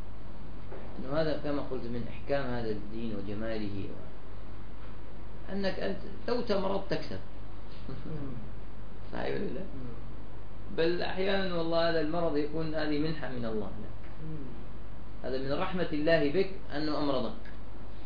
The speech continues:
Speaker 1: لأنه يريد أن يعفو عنك. يريد أن يمنحك.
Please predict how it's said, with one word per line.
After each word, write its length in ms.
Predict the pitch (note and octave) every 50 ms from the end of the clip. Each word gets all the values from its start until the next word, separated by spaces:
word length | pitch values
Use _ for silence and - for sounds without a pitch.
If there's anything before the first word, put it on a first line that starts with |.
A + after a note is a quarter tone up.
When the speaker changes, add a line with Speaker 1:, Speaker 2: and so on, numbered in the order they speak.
| - - - - - - - - - - - - - - -
Speaker 1:
لأنه 260 | - - E3 F#3+ G3
يريد 300 | G3 F#3+ F#3+ G3 A3 G#3+
أن 100 | G3+ G3
يعفو 280 | G3+ G3+ F#3+ F#3+ F3 F#3+
عنك. 280 | G3+ G#3 G#3+ G#3 G3 - - - - - - - - - - - - - - -
يريد 220 | C#3 D3 F3+ F#3+
أن 120 | E3+ E3+ F3+
يمنحك. 560 | F#3 G3 G3 F#3+ F3+ D#3 - C#3 B2+ B2 -